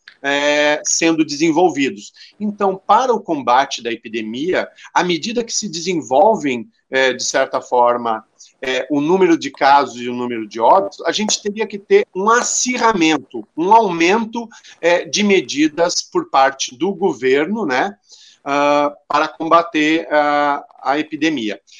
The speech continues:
No entanto, se vocês notarem, é, ah, nós temos créditos extraordinários que foram, de certa forma, é, aprovados no Congresso e ainda não chegaram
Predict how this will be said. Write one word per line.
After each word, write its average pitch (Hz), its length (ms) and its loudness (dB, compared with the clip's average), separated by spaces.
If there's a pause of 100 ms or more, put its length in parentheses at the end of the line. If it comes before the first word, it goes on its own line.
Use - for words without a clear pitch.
(140)
No 196 160 2
entanto, 214 520 2
se 190 100 -2
vocês 160 380 0
notarem, 135 760 0 (360)
é, 139 480 4 (600)
ah, 135 280 2
nós 170 300 2
temos 143 760 -2 (140)
créditos 185 1000 0
extraordinários 156 1120 0
que 156 100 -10
foram, 147 560 0
de 135 80 -10
certa 143 340 -4
forma, 135 600 2 (260)
é, 135 340 0
aprovados 160 680 4
no 143 140 -2
Congresso 135 600 -2
e 160 140 0
ainda 185 360 4
não 196 180 2
chegaram 139 720 2